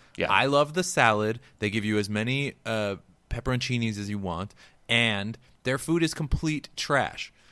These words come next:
Speaker 2: But
Speaker 1: The, the Italian, I got a
Speaker 2: periodically
Speaker 1: pasta with Italian sausage, and the Italian sausage
Speaker 2: Yeah.
Speaker 1: was, like, literally worse than, like, a Slim
Speaker 2: No.
Speaker 1: Jim.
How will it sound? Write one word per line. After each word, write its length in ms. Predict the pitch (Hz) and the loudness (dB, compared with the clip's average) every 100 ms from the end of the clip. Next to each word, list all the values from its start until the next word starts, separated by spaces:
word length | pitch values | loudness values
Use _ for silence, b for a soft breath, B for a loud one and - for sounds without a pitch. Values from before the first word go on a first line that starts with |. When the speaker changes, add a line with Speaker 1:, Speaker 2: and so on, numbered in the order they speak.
| b b - | b b -2
Speaker 2:
But 300 | 151 147 120 | 2 2 4
Speaker 1:
The, 160 | 123 120 - | 2 2 4
the 160 | 123 | 6
Italian, 360 | 120 147 151 135 | 8 8 8 10
I 80 | - | 10
got 60 | |
a 80 | 156 | 12
Speaker 2:
periodically 200 | 120 110 | 10 8
Speaker 1:
pasta 340 | 110 123 - 139 | 8 8 6 4
with 120 | 113 | 2
Italian 420 | 92 110 110 101 | 2 4 4 2
sausage, 520 | 95 90 95 120 110 | 2 2 2 -2 -4
and 140 | - 107 | -2 0
the 80 | |
Italian 360 | 98 - 127 143 | 2 4 4 4
sausage 380 | - 104 104 92 | 4 4 4 0
Speaker 2:
Yeah. 80 | 82 | -2
Speaker 1:
was, 120 | 87 | -4
like, 140 | 87 | -4
literally 420 | 90 101 107 104 | -2 -2 0 -2
worse 400 | 87 87 92 - | -4 -4 -4 -4
than, 160 | - 82 | -6 -8
like, 200 | 76 - - | -10 -12 -2
a 40 | |
Slim 320 | - - - | 0 0 0
Speaker 2:
No. 220 | 120 107 80 | 2 2 0
Speaker 1:
Jim. 280 | 80 - | -8 -12